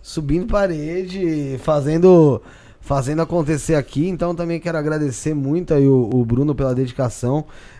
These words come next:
é, pelo tempo que ele teve gasto aqui em, em, em mexer pra fazer o, pra fazer acontecer. Ainda não tá perfe-, ainda não tá tudo pronto, não tá perfeito, falta algumas coisas pra gente colocar, mas já é uma estreia e eu quero agradecer você por, pela dedicação, mano.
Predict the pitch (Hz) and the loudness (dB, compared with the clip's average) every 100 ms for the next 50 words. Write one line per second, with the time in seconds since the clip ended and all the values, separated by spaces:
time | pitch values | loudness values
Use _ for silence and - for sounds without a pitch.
0 | - 113 117 113 135 131 147 156 - 165 | -4 -2 0 2 2 4 0 -2 0 -2
1 | 147 147 127 113 131 131 - 110 - 117 | -2 -6 -4 -4 -6 -6 -8 -14 -12 -6
2 | 131 160 131 120 117 110 95 120 120 - | -4 -4 -6 -10 -14 -18 -16 -14 -14 -16
3 | 117 127 123 - - 151 156 143 139 117 | -14 -8 -8 -6 -6 -4 -4 -2 -2 -2
4 | 127 147 - - - - - 123 135 135 | 0 -2 -4 -20 -20 -20 -18 -8 -6 -4
5 | 131 123 139 127 135 143 143 147 120 - | -4 -4 -6 -6 -6 -6 -6 -8 -8 -8
6 | 139 143 151 170 165 156 151 147 - 131 | -4 -4 -2 -4 -6 -6 -6 -6 -4 -6
7 | - 123 143 156 147 131 127 131 110 113 | -8 -6 -4 -4 -6 -6 -6 -6 -6 -4
8 | 131 151 147 131 127 120 117 98 139 139 | -4 -4 -6 -10 -8 -6 -8 -6 -8 -8
9 | - - _ 131 143 156 139 135 - 135 | -16 -20 _ -6 -4 -4 -4 -4 -4 -6
10 | 123 127 123 113 127 110 127 139 - - | -6 -8 -8 -8 -10 -8 -6 -6 -8 -20
11 | - _ 123 139 131 - 131 - 127 131 | -20 _ -8 -8 -8 -12 -16 -16 -10 -6
12 | 165 160 156 160 143 - 127 131 147 160 | -2 -2 -2 -2 -6 -8 -8 -6 -4 -4
13 | 156 160 156 - 147 151 156 147 160 151 | -2 -4 -6 -6 -8 -8 -8 -8 -8 -8
14 | 143 - 139 135 135 120 110 - 120 123 | -10 -8 -8 -8 -10 -10 -12 -10 -8 -10
15 | - 131 - 113 92 | -8 -10 -6 -6 -6